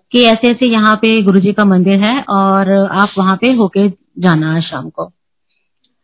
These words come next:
इनको तो याद नहीं रहा, वहां तो गए नहीं ये, लेकिन ये घर जब आए, तो आने के बाद में इनको रात को याद आया मन में कि किसी ने मुझे मंदिर के लिए बताया था, मैं वहां, मतलब, गया नहीं, मुझे जाना चाहिए था।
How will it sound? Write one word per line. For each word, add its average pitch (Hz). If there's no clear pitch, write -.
इनको 277
तो 254
याद 220
नहीं 240
रहा, 247
वहां 220
तो 240
गए 208
नहीं 247
ये, 254
लेकिन 233
ये 240
घर 220
जब 220
आए, 196
तो 220
आने 214
के 247
बाद 190
में 214
इनको 220
रात 196
को 254
याद 202
आया 185
मन 196
में 220
कि 262
किसी 262
ने 269
मुझे 262
मंदिर 208
के 226
लिए 247
बताया 180
था, 214
मैं 240
वहां, 220
मतलब, 196
गया 196
नहीं, 226
मुझे 247
जाना 202
चाहिए 165
था। 147